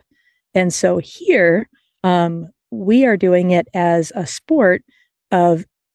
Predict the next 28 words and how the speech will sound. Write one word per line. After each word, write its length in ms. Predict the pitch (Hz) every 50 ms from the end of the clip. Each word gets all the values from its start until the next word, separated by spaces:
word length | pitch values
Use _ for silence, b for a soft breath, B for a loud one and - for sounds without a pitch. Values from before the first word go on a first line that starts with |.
| -
learning 460 | - 196 226 226 247 254 240 247 240 214
the 80 | 196
foundations 720 | 185 - 202 185 180 180 196 214 214 - - 202 190 175 185
of 80 | 170
all 180 | 180 196 196 202
of 80 | 196 180
these 240 | 190 190 185 - -
things 440 | - 196 190 185 185 185 185 175 - -
and 180 | 196 185 180 165
getting 240 | 202 196 220 208
the 100 | 202 202
obedience 600 | 185 175 - 185 185 180 185 185 180 175 175 -
and 100 | - 175
having 320 | 151 - 220 214 226 214 196
very 240 | 180 190 185 180 175
fit 380 | - - - 202 113 - _
dogs 560 | - 185 175 185 190 220 247 226 - - - - b b b b b b b _ _ _ -
that 260 | 190 180 175 180 - _ _ _ _ _ _ _ _ _ _ _ _ _ _ _ _
you 140 | - 202 220
could 220 | - - 202 175
then 200 | - 208 196 190
use 380 | 180 185 220 247 233 208 196 -
to 120 | - -
do 240 | 165 - 220 254 247
search 300 | - - - 180 - -
and 80 | 185 170
rescue 440 | 170 175 165 - - - 185 175 175
with 300 | 170 196 196 185 170